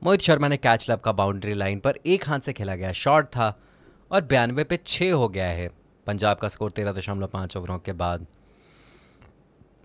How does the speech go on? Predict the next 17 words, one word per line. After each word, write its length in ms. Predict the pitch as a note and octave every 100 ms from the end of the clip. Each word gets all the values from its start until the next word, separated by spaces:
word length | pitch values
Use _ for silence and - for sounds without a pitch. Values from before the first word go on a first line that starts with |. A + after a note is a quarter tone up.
| -
रॉबिन 280 | D3+ D3 F3+
उथप्पा 300 | E3 D#3 E3+
पॉडकास्ट 540 | C3+ B2+ B2 D3+ -
में 120 | D#3+
बोला 220 | B2+ C3
कि 160 | D3 D3
रोहित 800 | A2+ A2+ C#3+ C#3+ - E3 F3 - _ _ _ _ _ _ -
खराब 320 | A#2 B2 C#3+
कैप्टन 400 | - A#2 - C#3+
था 180 | C3 C#3
और 160 | C#3+
वो 60 | C#3
परफॉर्म 480 | C3+ A#2+ - A#2+ B2+
नहीं 260 | A#2 A#2
कर 140 | A#2 A2
पाता 380 | - G2 G#2+ G#2+
था 360 | - G2 G2+